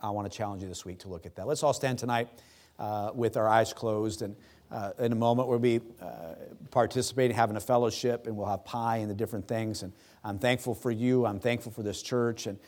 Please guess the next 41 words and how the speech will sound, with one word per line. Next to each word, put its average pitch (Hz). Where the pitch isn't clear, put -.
uh, 101
and, 107
uh, 101
uh, 98
for 120
the 113
food, 131
yes, 120
and, 95
uh, 107
but 110
the 120
opportunity 120
to 107
share 123
it 123
with 104
people 120
that 110
we, 104
uh, 95
we 95
care 127
for 113
and 107
love, 113
that 107
God 107
has 104
placed 123
us 110
together 110
in 113
a 113
local 104
church. 110
Uh, 104
God 107
is 107
so 98
good. 92